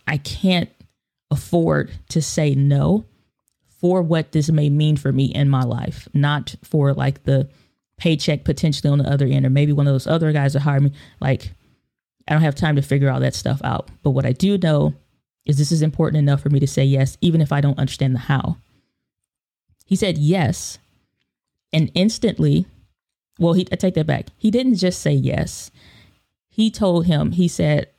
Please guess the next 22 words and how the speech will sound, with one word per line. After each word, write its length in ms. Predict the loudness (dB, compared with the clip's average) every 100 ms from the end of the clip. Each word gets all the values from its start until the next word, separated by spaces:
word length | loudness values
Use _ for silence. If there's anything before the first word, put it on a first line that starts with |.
| _ _ _ _ _ _
"I'll 160 | 0 0
do 260 | 2 2
it, 120 | 2 2
Mister 260 | 0 -2
Carnegie, 480 | -2 -2 0 0 0
and 140 | 0
you 100 | 0
can 280 | 0 0 0
count 360 | -2 -2 -2 -2
on 200 | 0 2
me." 240 | 0 -4 -10 _ _ _ _ _ _ _ _ _ _ _ _ _ _
And 420 | 0 2 2 0 -6 -20 _ _ _ _ _ _ _ -20 _ _ _ -2
that, 520 | 0 0 -2 -8 -16 -20 _ _ _ _ _ _
he 140 | 0 2
said 200 | 2 0
it 80 |
emphatically, 760 | 0 -2 -2 0 0 0 -2 -2
very 340 | 0 2 2 0
excitedly. 580 | -2 -4 -4 -4 -6 -6 _ _ _ _
And 160 | -2 0
he, 220 | 2 0 0
he, 340 | 2 2